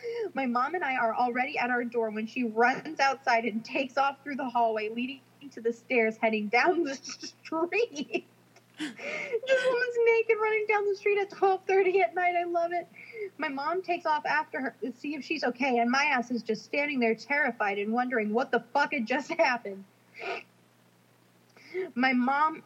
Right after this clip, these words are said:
when my mom gets back to the apartment, she has the lady by the arm and takes her inside our apartment into the bathroom until the cops get there, and eventually took her to a hospital because they thought she was having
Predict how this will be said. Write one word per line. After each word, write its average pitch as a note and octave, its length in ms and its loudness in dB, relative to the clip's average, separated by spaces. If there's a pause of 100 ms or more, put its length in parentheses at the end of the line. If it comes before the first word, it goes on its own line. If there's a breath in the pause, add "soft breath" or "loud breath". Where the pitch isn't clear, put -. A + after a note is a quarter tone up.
(420)
when C#4 160 -2
my C4+ 80 2
mom C#4+ 300 0
gets C#4+ 180 -6
back B3 220 2
to D4+ 80 -12
the D4 100 -4
apartment, G#3 480 -2
she A#3+ 120 -4
has A#3+ 200 2
the A3+ 100 0
lady C4 340 0
by B3 180 2
the A#3+ 100 0
arm G#3 240 -2
and G#3 100 -6
takes A#3+ 360 -8
her C#4 100 -4
inside B3 500 -2
our A#3+ 200 4
apartment G3+ 500 -4
into A#3+ 220 -10
the B3+ 100 -10
bathroom G3+ 520 -2
until G#3 220 -4
the A3+ 80 -2
cops A3 340 0
get F3 200 0
there, F3+ 160 -2
and G3+ 140 -2
eventually A#3+ 400 0
took A#3+ 180 -2
her C4 80 -2
to B3 160 0
a A3 60 4
hospital G#3 480 -2
because G#3 340 -4
they G#3 160 0
thought G3+ 300 -2
she A#3 100 -4
was G#3 220 -2
having G3 260 -2